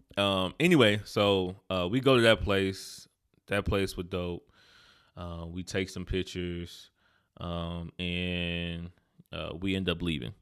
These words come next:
Um, but overall, man, I had a, I had a, I had a great, uh, I had a great time. Uh, my,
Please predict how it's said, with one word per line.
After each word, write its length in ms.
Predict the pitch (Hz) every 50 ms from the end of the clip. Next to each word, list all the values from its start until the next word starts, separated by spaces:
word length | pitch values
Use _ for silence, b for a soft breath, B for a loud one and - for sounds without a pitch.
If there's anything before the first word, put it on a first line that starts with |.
| _ _ _ _ _ _ _ _ _ _ _ -
Um, 540 | 92 92 92 90 87 85 85 80 73 80 - - - - _ - - - - _ _ _ _ _ _ _ - - - -
but 440 | 120 101 101 123 120 120 117 117 - - _ _ _ _ _ _ _ _ _ _ _ _ _ _ _ _ _ _ _ _ _ _ _ _ -
overall, 500 | - 135 139 151 143 131 127 131 127 120
man, 220 | 117 113 113 110 113
I 80 | 117
had 240 | 120 120 117 113 107
a, 220 | 107 101 98 98 - - -
I 120 | 90 110
had 200 | 107 113 107 104
a, 300 | 104 98 92 87 85 92 - b b b b b b b b b b b b b _ _ _ -
I 40 | 120
had 100 | 135 127
a 60 | 104
great, 500 | 92 87 95 98 107 110 107 107 101 - _ _ _ b b b b b b b b b b b b b b b b
uh, 560 | - 92 92 92 90 87 82 80 76 64 60 - - _ -
I 60 | 113
had 100 | 120 120
a 40 | 101
great 300 | 90 92 101 104 104 95
time. 600 | - 107 101 101 101 98 95 95 95 92 92 92 - _ _ _ _ _ _ - - _ -
Uh, 160 | 92 87 78
my, 320 | 87 87 87 85 85 82